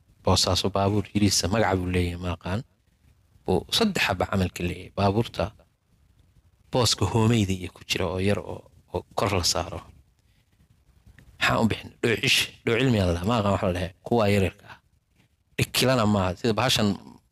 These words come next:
tugtugleyd oo kale ama Bajaajtoo kalena maaha, laakiin waa mid kor ka furan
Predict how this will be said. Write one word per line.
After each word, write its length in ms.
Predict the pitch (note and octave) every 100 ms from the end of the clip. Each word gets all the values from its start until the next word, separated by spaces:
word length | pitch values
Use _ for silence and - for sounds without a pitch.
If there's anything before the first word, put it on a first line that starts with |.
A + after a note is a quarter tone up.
| _ _ _ _ _ _
tugtugleyd 540 | - - - C3 C3 F#2+
oo 80 | F2
kale 260 | - F#2 -
ama 200 | F#2 F2+ F2 F#2 - _ -
Bajaajtoo 560 | G2 - A2 - -
kalena 300 | F2+ G2 G2
maaha, 300 | F#2 G2+ F2+ F#2
laakiin 300 | F2+ - F#2+
waa 80 | G2
mid 160 | G#2 - - _ _ _ _ _ -
kor 160 | -
ka 80 | -
furan 320 | - - G2